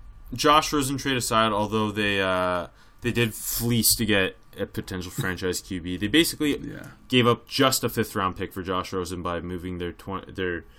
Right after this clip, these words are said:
Speaker 1: their second round pick this year. Uh, tra-, trading back, they fleeced the Saints. They got a twenty twenty second round pick. So, it, like, if you look at it, it was basically they, all they lost was a fifth round pick for Josh Rosen.
Speaker 2: Yeah.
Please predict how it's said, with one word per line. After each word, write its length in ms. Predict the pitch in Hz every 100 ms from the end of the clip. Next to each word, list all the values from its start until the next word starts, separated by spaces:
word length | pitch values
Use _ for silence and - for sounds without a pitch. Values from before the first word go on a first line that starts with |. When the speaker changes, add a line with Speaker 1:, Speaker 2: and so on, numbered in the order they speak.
| - - -
Speaker 1:
their 80 | 113
second 220 | 127 123
round 180 | 120 113
pick 180 | 117 -
this 220 | 113 -
year. 280 | 117 113 113 - - _ _ - - - - -
Uh, 260 | 98 95 90 - _ -
tra-, 240 | - 110
trading 300 | - 110 110
back, 220 | 104 101 - -
they 220 | 90 110
fleeced 340 | 107 - 123 -
the 40 |
Saints. 560 | - 107 104 104 - - _ _
They 80 | 104
got 80 | 101
a 40 | 95
twenty 220 | - 107
twenty 240 | - 101
second 300 | 98 101 90
round 160 | 92 90
pick. 180 | 95 90 - - - - - - - - -
So, 160 | - 101
it, 280 | - 113 -
like, 260 | 98 117 -
if 180 | 127 139
you 100 | 156
look 220 | 135 143
at 100 | 131
it, 120 | 107
it 60 | 101
was 120 | 95
basically 460 | - 104 - - 104
they, 260 | 87 104 101
all 140 | 107
they 140 | 113
lost 260 | 104 98 -
was 100 | 95
a 60 | 98
fifth 240 | 92 -
round 200 | 87 82
pick 140 | 78
for 80 | -
Josh 300 | 80 60 -
Rosen. 240 | - - - _ - - _ -
Speaker 2:
Yeah. 200 | 101